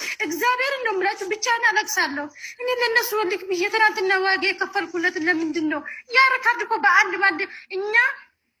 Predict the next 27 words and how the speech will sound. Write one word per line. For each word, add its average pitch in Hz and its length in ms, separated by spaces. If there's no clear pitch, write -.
ብዙ 381 300
ነገር 440 280
ስናደርግ 427 460
ሰው 427 220
በአስር 349 500
ብር 302 140
ለአስር 349 500
ብር 392 200
ምስር 370 340
ይጣሉ 339 380
ነበረ። 277 320
ያ 381 140
ሁሉ 427 260
ሪካርድ 403 340
እኔ 349 200
ጋር 320 180
እጅ 320 220
አለ 294 220
ማለት 311 200
ነው። 294 80
የፍቅር 320 300
ገዳፊት 302 440
እነሱ 349 420
ውስጥ 381 240
ግሩፕ 277 300
ውስጥ 320 220
ገብቼ 330 280